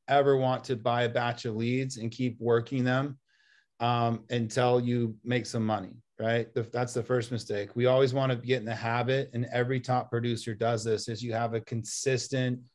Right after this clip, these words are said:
lead buying system. You know, whether it's two hundred bucks a week, thousand bucks a week, you're always buying new leads. So I'm always buying new leads every single week. And those are the first ones I call.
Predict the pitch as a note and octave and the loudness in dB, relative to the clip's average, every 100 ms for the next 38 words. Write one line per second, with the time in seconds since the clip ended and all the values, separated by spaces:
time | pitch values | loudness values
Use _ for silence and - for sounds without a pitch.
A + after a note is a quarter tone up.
0 | _ G#2+ A#2 B2+ C3 C3 A#2+ - - A2+ | _ -8 -2 -2 0 -2 -4 -8 -8 -2
1 | A#2 A#2+ A#2+ A#2 A2+ - - B2+ - F#2+ | 0 2 0 0 -2 -4 0 0 0 -14
2 | F2+ - A2 A2 A2+ A2+ G#2+ - D3 D3 | -16 -10 -4 0 2 2 0 -4 -2 0
3 | C#3 C3+ C3+ - - C3 C3 C3+ B2+ - | 2 2 2 -2 -8 -2 0 2 0 -8
4 | _ _ - _ - B2+ C3+ C3 B2+ B2+ | _ _ -20 _ -2 2 2 2 2 2
5 | - B2 B2+ B2+ B2 - _ _ - A#2+ | 2 0 2 2 0 -8 _ _ -8 -6
6 | - B2+ C3+ C3+ A#2 B2 A#2+ A#2 A2+ A#2+ | 0 4 6 4 2 0 0 0 0 0
7 | A2 G#2 A#2+ G#2 - - - - B2 A#2+ | -2 -2 -4 -4 -8 -14 -12 -2 2 4
8 | A2+ G#2 _ _ _ _ - C3 C3 C3+ | 2 0 _ _ _ _ 0 2 4 6
9 | C3+ B2+ C3+ C3+ B2 C#3+ E3 E3 E3+ C#3+ | 4 4 2 2 2 2 0 0 0 2
10 | C#3+ D3 D3+ C#3 C3+ E3+ C#3+ B2+ B2 C3 | 0 0 -4 -2 0 0 0 -2 0 0
11 | C3 A#2+ C#3 C#3 - A#2+ A#2 A#2+ D#3+ D#3+ | 0 0 2 0 0 -2 -2 0 4 6
12 | B2+ A#2+ A#2+ | 6 2 -2